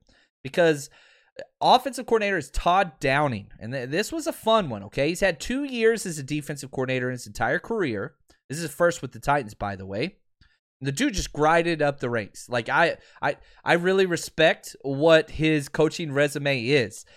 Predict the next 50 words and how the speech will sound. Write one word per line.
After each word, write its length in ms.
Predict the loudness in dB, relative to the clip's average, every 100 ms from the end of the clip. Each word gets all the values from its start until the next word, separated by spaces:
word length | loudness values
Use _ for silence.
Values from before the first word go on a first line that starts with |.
| -20 _
because 520 | 0 4 4 2 -10
the 160 | -2 0
N 80 | 2
F 160 | 2
L 380 | 4 6 6 4
is 400 | 2 2 2 2
who 180 | 0 -2
do 60 | 0
you 120 | 0
know 180 | 4 4
business. 480 | 4 0 -2 -14 -14
Shanahan's, 720 | -6 -4 -2 -2 -2 -4 -8
McVay's, 800 | -14 -4 -2 0 0 -2 -6 -12 -20 _
eh, 240 | -12 -10 -12 -16
whatever. 480 | -6 -4 -4 -6 -16 -18
Belichick's, 880 | -8 -2 -2 -2 0 2 2 -2 -16 -18
you 260 | -16 -12 -10
could, 180 | -10 -4
whatever. 360 | -2 -4 -8 -20 _ _ _
I'm 160 | -6 -2
not 160 | -2
talking 180 | 0 0
about 140 | -2 0
Bill 160 | 0
Belichick, 420 | 0 -6 -4 -6
talking 180 | -6 -6
about 140 | -6 -8
his 100 | -8
son 240 | -8 -8
being 200 | -8 -10
a 40 |
D 140 | -12 -14
C, 260 | -8 -6
and 80 | -6
he, 140 | -8 -14 _ _ _ 4
all 220 | 8 10
of 60 |
those 180 | 10 8
people 260 | 6 2 2
are 80 | 4
great 220 | 0 2
coaches. 360 | 0 0 -4
I'm 80 | -10
not 140 | -8 -2
trying 140 | -2
to 40 |
say 120 | 2 0
they're 100 | 2
not 160 | -2
coaches, 460 | -4 -10 -8 -12